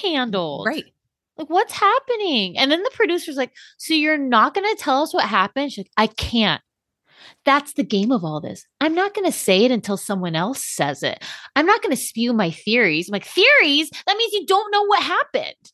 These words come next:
Speaker 1: And then, like, you want somebody else's theories? Like, there's a game of Texas Hold'em. Like, no one's showing them. <sighs>
Speaker 2: No, it, it is, like, it's, like, honestly, like, really scary. And I feel like she's,
Speaker 1: Weird.
Speaker 2: like,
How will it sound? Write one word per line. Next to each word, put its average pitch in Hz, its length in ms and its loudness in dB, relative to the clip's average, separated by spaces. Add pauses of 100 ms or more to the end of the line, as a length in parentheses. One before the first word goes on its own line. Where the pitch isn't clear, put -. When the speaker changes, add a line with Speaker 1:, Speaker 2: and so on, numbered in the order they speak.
(600)
Speaker 1:
And 339 100 2
then, 349 120 2
like, 349 200 0
you 269 140 -2
want 320 180 0
somebody 277 420 -2
else's 349 380 -4
theories? 480 400 4
Like, 247 240 0
there's 233 220 -6
a - 40 -4
game 254 160 -4
of 233 100 -4
Texas 311 340 -4
Hold'em. 320 480 -4
Like, - 120 -4
no 247 140 -2
one's 330 160 -4
showing 320 180 0
them. 269 140 0 (1500)
<sighs> 131 460 0 (1900)
Speaker 2:
No, 175 280 0
it, 196 260 2
it 254 160 4
is, 311 120 -2
like, 339 260 0
it's, 214 200 -4
like, 202 260 -4
honestly, 208 420 -4
like, 392 160 -4
really 143 560 -4
scary. - 640 -6
And 160 180 -2
I 156 60 -2
feel 151 240 -6
like 170 180 -4
she's, 247 280 0
Speaker 1:
Weird. 175 220 -2
Speaker 2:
like, - 40 -20